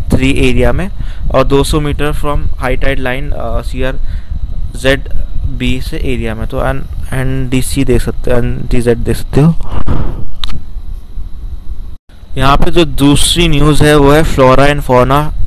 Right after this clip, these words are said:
जो news में रहे थे। तो venus flytrap है, इसका scientific name है,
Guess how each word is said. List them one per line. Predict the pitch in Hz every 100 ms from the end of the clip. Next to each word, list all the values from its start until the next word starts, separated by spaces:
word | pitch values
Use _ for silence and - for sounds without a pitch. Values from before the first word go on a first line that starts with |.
| -
जो | - 127
news | 127 120 117
में | 123
रहे | 117 110
थे। | - - - - - - - - - -
तो | 151 156
venus | 143 151 156 180 185 -
flytrap | - 151 143 147 - - 147 143 -
है, | 165 165
इसका | 139 151
scientific | 143 139 131 143 143
name | 135 131
है, | 143